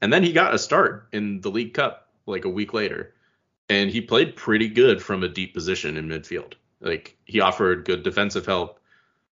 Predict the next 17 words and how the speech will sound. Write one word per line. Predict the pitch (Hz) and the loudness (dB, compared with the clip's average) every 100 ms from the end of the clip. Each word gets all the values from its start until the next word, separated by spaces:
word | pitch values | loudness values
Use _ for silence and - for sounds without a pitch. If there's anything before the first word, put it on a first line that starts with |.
| _ | _
and, | 90 90 87 87 87 85 - - _ _ - | 0 2 2 0 -2 -6 -10 -16 _ _ -6
you | 95 | -4
know, | 87 | -2
he | 104 | -2
played | 98 92 92 - | -2 2 2 2
pretty | 98 | -2
much | 90 87 | -2 -4
the | 98 | -6
full | - 87 | -2 0
ninety, | 85 87 87 87 | 0 0 2 0
was | 85 | -2
pretty | - 90 | -4 -4
good | 85 85 | 0 0
passing | 101 80 90 | 0 -2 -2
the | 82 | -6
ball | 82 82 | -4 -4
forward. | - 82 80 87 85 | -4 -6 -4 -4 -6